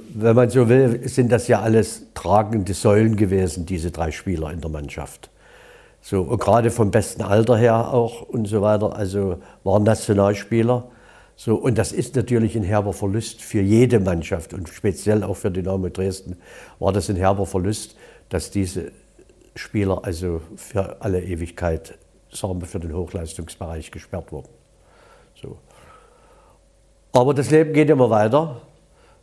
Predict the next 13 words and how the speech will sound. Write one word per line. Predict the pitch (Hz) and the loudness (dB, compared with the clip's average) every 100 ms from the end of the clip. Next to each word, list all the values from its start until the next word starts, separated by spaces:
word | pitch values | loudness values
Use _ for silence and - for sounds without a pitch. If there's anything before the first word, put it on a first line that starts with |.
| - | -2
ne? | 104 131 | 4 4
Und | - 107 | 4 0
für | - 120 | 2 2
den | 117 | 2
Verein | 104 113 113 117 | 0 2 2 2
ging's | 113 110 101 | 2 -2 0
auch | 120 127 | 0 2
weiter. | 120 131 147 156 - - _ _ _ _ _ | 4 4 2 0 -4 -20 _ _ _ _ _
So, | _ - 117 107 | _ 0 2 2
und | - 117 107 98 - - - - _ _ | 0 0 2 -2 -8 -20 -20 -20 _ _
dann | 113 117 | 0 2
ist | 117 120 | 2 2
natürlich | 117 123 120 120 - - | 4 6 6 4 0 -8